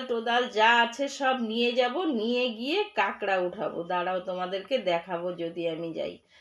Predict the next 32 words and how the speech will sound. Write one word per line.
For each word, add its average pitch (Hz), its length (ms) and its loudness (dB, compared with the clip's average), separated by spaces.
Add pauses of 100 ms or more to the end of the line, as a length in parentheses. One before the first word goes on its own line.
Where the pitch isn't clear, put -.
(220)
তো 240 140 -16
কাঁকড়া 220 380 0
টাকড়া 220 360 0
মারা 220 300 2
তো 233 180 -4
হয়ে 254 260 4
গেল, 226 220 2 (100)
এবার 196 420 2
সন্ধেও 214 540 -2
হয়ে 220 260 2
যাচ্ছে, 202 420 -2 (180)
তো 226 160 -6
বাড়ির 185 360 0
উদ্দেশ্যে 196 460 -6
রওনা 202 380 0
হয়ে 196 220 -2
গেলাম। 180 320 -2 (1900)
এখন 233 300 -4
বাড়ি 202 240 2
ফেরার 214 380 0
পালা। 190 280 2 (240)
উম, 247 200 -8
ভালোই 247 300 4
লাগলো 240 340 2
বেশ 247 300 2 (300)
আজকের 214 420 -2
বিকেলটা, 220 500 -2 (840)
খুব 262 240 -10
সুন্দর 233 380 0
করে 220 220 0
কাটিয়ে 202 380 -2
দিলাম। 202 280 -2